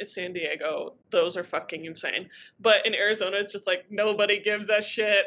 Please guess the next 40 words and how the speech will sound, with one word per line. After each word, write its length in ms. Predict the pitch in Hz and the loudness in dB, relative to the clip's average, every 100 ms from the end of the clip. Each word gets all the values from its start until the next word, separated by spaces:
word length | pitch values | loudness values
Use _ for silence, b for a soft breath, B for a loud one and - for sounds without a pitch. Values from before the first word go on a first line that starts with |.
| - | 2
Everybody's 560 | 202 214 208 208 214 214 | 0 2 0 2 0 -2
just 220 | 214 214 | -6 0
going. 420 | 208 208 220 214 | 2 2 0 0
It 500 | 214 208 202 185 185 | 0 0 -2 -4 -4
really 220 | 196 196 | -4 -2
is 160 | 190 - | -4 -6
six 240 | 175 - | -10 -10
lanes, 300 | 170 160 160 | -8 -8 -6
like, 180 | 160 165 156 | -10 -10 -12
everywhere. 540 | 156 65 65 107 - _ b b b _ _ 208 | -10 -8 -6 -8 -12 _ b b b _ _ 2
Um, 380 | 208 202 196 - | 4 4 0 -4
number 200 | 214 220 | 0 0
two, 380 | - 226 240 262 | -2 -2 4 4
I 60 | 254 | 4
think 160 | 277 349 | 0 -4
another 380 | 269 214 233 | 0 2 2
thing 360 | 247 269 277 302 _ _ _ _ _ - 233 | 2 -4 -4 -8 _ _ _ _ _ -10 4
that 260 | 247 214 | 6 6
makes 320 | 214 202 202 - | 2 0 -2 -6
this, 500 | 233 240 - - - _ _ - | -2 -2 -4 -16 -18 _ _ -12
um, 380 | 208 185 175 175 - _ _ _ - - | -6 -6 -8 -14 -20 _ _ _ -14 -12
chapter 360 | - 220 226 208 | -2 0 0 0
really 240 | 175 190 | 0 -2
intense 360 | 202 196 185 - | -4 -2 -4 -4
is 80 | 233 | -2
that 140 | 214 | -2
there's, 180 | 214 208 | 0 -2
like, 160 | 202 196 | -2 0
next 300 | 254 262 - | -4 -4 -12
to 80 | 190 | -8
no 120 | 180 | -6
dialogue. 640 | 175 - - - - - - _ _ _ _ - | -4 -4 -4 -4 -6 -8 -14 _ _ _ _ 2
And 240 | 220 208 | 4 4
even 200 | 220 233 | -2 -2
the 80 | 240 | -2
dialogue 480 | 220 185 190 190 196 | 0 0 2 0 -2
that 100 | 190 | -4
is 140 | 180 | -6
quote-unquote 500 | - 175 180 190 175 | -6 -6 -6 -2 -2
dialogue 520 | 165 160 185 208 208 | -2 -2 0 0 0